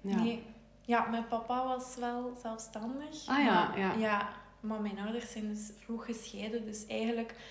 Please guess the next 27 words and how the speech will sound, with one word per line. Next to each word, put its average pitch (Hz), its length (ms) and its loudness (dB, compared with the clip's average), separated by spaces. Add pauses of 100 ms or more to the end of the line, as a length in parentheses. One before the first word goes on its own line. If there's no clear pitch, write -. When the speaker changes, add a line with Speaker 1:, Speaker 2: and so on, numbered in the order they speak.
(360)
Speaker 2:
nee, 202 500 0 (180)
nee. 208 300 -8 (460)
<laughs> 220 400 0
Speaker 1:
Oké. 233 180 -2 (1400)
Speaker 2:
Ja. 208 100 -10
Speaker 1:
En 196 140 4
dan, 208 260 8
ehm, 202 600 6 (140)
eenmaal 214 640 8
als 214 240 4
je 220 80 4
dus 196 140 6
in 202 100 6
de 190 80 8
job 226 220 6
zat, - 680 4 (300)
Speaker 2:
Ja. 214 80 0 (100)
Speaker 1:
merkte 240 200 6
je 220 60 4
dan 208 180 6
toch 240 180 4
wel 233 220 8
van, 214 120 10
"Goh, 226 160 8
ik 214 140 6
mis 214 220 8
iets"? - 520 2